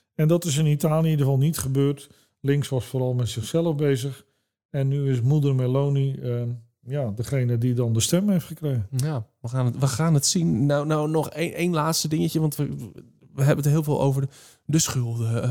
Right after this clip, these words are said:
Speaker 2: de, de politieke gerommel, eh, heel veel dingen waarvan we denken: "Nou, Italië, eh,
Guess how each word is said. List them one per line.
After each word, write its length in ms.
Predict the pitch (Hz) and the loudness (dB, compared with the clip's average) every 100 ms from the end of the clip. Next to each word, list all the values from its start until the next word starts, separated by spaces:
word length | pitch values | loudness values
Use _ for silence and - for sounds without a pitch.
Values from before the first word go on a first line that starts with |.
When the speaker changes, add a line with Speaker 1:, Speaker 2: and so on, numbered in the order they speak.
| 123 | 0
Speaker 2:
de, 380 | 139 139 139 135 | 0 2 2 0
de 200 | 143 143 147 | -2 -6 -2
politieke 440 | 165 156 170 160 | -2 0 -2 -2
gerommel, 640 | 160 156 139 139 135 135 135 | 0 2 4 4 2 2 0
eh, 120 | 135 | 0
heel 140 | 143 | -2
veel 140 | 165 156 | -2 -4
dingen 220 | 151 151 | -4 -2
waarvan 180 | 139 139 | -2 -2
we 60 | 135 | -2
denken: 220 | 131 139 | -2 0
"Nou, 200 | 139 117 - - _ | 0 -2 -6 -20 _
Italië, 520 | - 147 143 131 131 123 | -6 0 2 2 2 0
eh, 340 | 113 123 120 | 0 0 -2